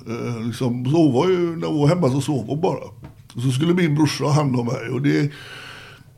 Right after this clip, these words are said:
alltså, det funkar inte. Jag har ju aldrig haft en brorsa som beskyddar mig. Jag har haft en brorsa som,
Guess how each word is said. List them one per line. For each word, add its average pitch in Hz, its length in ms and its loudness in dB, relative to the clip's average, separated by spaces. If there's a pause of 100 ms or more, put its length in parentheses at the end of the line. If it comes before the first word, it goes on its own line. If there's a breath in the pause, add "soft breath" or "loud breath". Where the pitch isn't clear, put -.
(560 loud breath)
alltså, 139 160 2
det 160 80 4
funkar 156 260 2
inte. 147 120 2
Jag 143 80 6
har 131 100 4
ju 180 60 4
aldrig 160 180 2
haft 131 120 0
en - 100 2
brorsa 131 340 -2
som 107 200 -4
beskyddar 127 540 -2
mig. 123 220 2
Jag 139 80 2
har 165 160 4
haft 143 140 0
en 131 100 0
brorsa 131 300 0
som, 110 320 -4